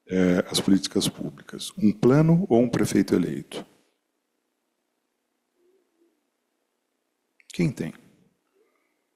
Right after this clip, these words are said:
O prefeito foi eleito, por maioria dos votos. Por que que um plano feito numa gestão anterior deveria orientar a gestão seguinte,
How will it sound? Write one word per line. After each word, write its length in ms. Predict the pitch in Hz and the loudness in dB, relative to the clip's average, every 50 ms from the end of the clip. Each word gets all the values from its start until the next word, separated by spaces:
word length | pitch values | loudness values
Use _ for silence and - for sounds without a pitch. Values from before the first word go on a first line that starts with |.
| _ _ _ _ _ | _ _ _ _ _
O 100 | _ - | _ -12
prefeito 260 | - - - 175 - - | -4 0 0 0 2 2
foi 120 | - 180 | 2 4
eleito, 540 | 156 92 92 95 90 78 - - - - - - - - - - - - - - _ _ _ _ _ _ _ _ _ _ _ | 4 6 6 4 4 2 0 -4 -10 -14 -14 -16 -20 -20 -20 -20 -20 -20 -20 -20 _ _ _ _ _ _ _ _ _ _ _
por 120 | - - | -16 -6
maioria 340 | 90 95 92 92 90 101 117 | -4 0 0 2 4 4 2
dos 160 | 117 - - | 2 0 0
votos. 560 | - 104 92 90 80 - - - - - - - _ _ _ _ _ _ _ _ _ _ _ _ _ _ _ _ _ _ _ | 2 4 4 4 2 -2 -8 -10 -10 -10 -12 -16 _ _ _ _ _ _ _ _ _ _ _ _ _ _ _ _ _ _ _
Por 140 | - 110 - | -6 -4 0
que 140 | - 156 151 | 0 0 2
que 100 | - 143 | 2 2
um 60 | 120 | 2
plano 400 | - - 107 104 98 92 90 85 | 4 4 4 4 4 4 2 -2
feito 340 | - - 90 85 - - 87 | 0 0 0 0 0 -2 -2
numa 180 | 90 90 87 | -2 -2 -2
gestão 460 | 82 87 85 78 - - 87 82 80 | -2 -2 -2 -4 -4 -8 -10 -10 -10
anterior 580 | 85 80 - 117 113 98 101 104 117 127 107 - - - _ _ _ _ _ _ _ | -12 -2 0 2 4 6 6 6 6 4 2 -4 -10 -20 _ _ _ _ _ _ _
deveria 540 | 117 107 113 113 101 107 98 98 110 120 123 | 0 4 4 4 6 4 4 6 6 6 8
orientar 760 | 123 110 104 107 95 90 90 - - 123 127 120 113 - - - _ _ _ _ _ _ _ _ _ _ _ _ _ _ _ _ _ _ _ _ _ _ - - | 6 6 6 6 4 2 0 0 0 0 0 0 -2 -6 -12 -20 _ _ _ _ _ _ _ _ _ _ _ _ _ _ _ _ _ _ _ _ _ _ -20 -4
a 80 | - 98 | 0 0
gestão 380 | 95 92 98 82 - 101 92 - | 2 2 2 2 2 2 2 2
seguinte, 600 | - - 92 85 80 71 71 - - - - | 2 0 0 -2 -4 -6 -8 -10 -10 -10 -10